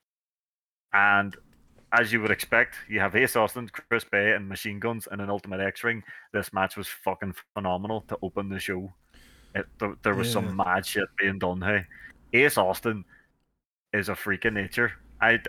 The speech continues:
Speaker 1: I don't know whether he just skips arm day and just does legs all day, every day, but some of the shit he was doing hanging from the ropes, or the cables, unbelievable. But, um, Ace and Bay, I actually thought the Guns were gonna get it, but nope.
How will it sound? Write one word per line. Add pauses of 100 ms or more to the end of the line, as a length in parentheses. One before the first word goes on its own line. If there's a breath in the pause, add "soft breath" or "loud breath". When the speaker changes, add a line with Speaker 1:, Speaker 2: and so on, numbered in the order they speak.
Speaker 1:
I
don't
know
whether
he
just
skips
arm
day
and
just
does
legs
all
day,
every
day,
but
some
of
the
shit
he
was
doing
hanging
from
the
ropes, (380 soft breath)
or
the
cables, (480)
unbelievable. (400 soft breath)
But,
um,
Ace
and
Bay,
I
actually
thought
the
Guns (140)
were
gonna
get
it, (120)
but
nope.